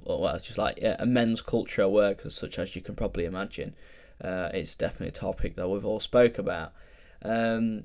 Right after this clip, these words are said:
so, yeah, there's a lot to touch on. So, yeah, well, I guess we'll, we may as well start from the start.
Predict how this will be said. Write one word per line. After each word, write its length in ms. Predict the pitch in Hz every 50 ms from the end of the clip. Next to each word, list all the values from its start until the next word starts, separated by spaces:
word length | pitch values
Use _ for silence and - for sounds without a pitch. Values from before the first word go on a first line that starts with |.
| - - -
so, 580 | - - - 127 123 123 123 123 120 120 107 - - _ _ _ _ _ _ _ _ _ _ _ - 76
yeah, 260 | 113 120 120 113 104
there's 180 | 92 107 113 117
a 60 | 113
lot 240 | 117 120 117 - -
to 100 | - -
touch 320 | - - - - - -
on. 240 | 104 90 82 80 - - - - - _ -
So, 400 | - - 101 101 104 101 101 120 - - -
yeah, 140 | - 113
well, 160 | 113 113 101 73
I 160 | 113 117 117
guess 260 | 127 120 120 - -
we'll, 180 | 107 104 95 -
we 100 | - -
may 120 | 120 127 120
as 40 | 104
well 80 | 101
start 280 | - - - 98 - -
from 60 | 85
the 60 | 85
start. 460 | - - - 107 101 98 110 120 -